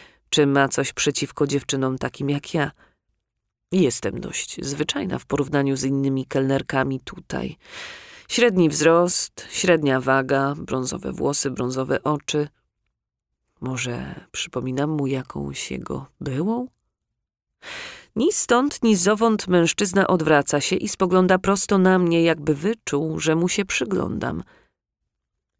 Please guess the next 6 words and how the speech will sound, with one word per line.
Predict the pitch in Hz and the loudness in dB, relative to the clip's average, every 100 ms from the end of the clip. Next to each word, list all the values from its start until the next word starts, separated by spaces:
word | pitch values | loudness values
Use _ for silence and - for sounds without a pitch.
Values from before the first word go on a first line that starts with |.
| - | -8
Sięgam | - 151 147 147 143 | 0 2 2 2 0
po | 139 139 139 | 0 0 2
leżącą | 139 156 170 175 156 | 0 0 -2 -2 -2
przede | - 147 | -2 -2
mną | 156 151 147 | 0 -2 -2
ściereczkę | - 143 147 156 - 165 | -4 -4 -2 -4 -4 -6